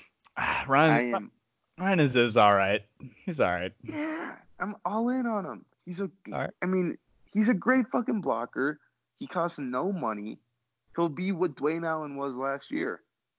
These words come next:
Speaker 2: I'm fine with that as, like, a tight end one B. or one A or one C. 'Cause it won't be just one guy. I think it'll be Lacoste and Izzo for, like, the start of the season.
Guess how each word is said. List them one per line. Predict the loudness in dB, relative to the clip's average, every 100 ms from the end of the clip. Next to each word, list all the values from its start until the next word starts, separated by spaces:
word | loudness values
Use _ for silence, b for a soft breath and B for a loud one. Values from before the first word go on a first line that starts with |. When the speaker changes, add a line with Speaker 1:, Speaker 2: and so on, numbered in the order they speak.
| _ _ _ _ _ _ _ -6
Speaker 2:
I'm | -4
fine | -4 -4 -2 -2
with | -6 -6
that | -6 -6
as, | -8
like, | -8
a | -8
tight | -8 -6
end | -6 -6 -6
one | -6 -6
B. | -4 -4 -6 -10 _ _ _ _ _ _ _ _ -6
or | -2
one | 0 0 0
A | -2 -2
or | -2
one | -4 -4 -6
C. | -6 -2 0 -2 _ _ _ _ _ _ _ _ _ _ _ _ _ _ _
'Cause | 2 4
it | 6
won't | 4 0
be | -2
just | -2 -2
one | -2 -2
guy. | -2 -2 -2 -6 _ -14
I |
think | -10 -6
it'll | -4
be | -2 -2 -4 -8 _ B B B B B _ _ _ -8
Lacoste | -6 -2 2 2 0 -4
and | -6
Izzo | -6 -6 -6 -6 -8
for, | -8
like, | -8 -10
the | -12
start | -6 -2 0
of | -2
the |
season. | -4 -6 -6 -8 -12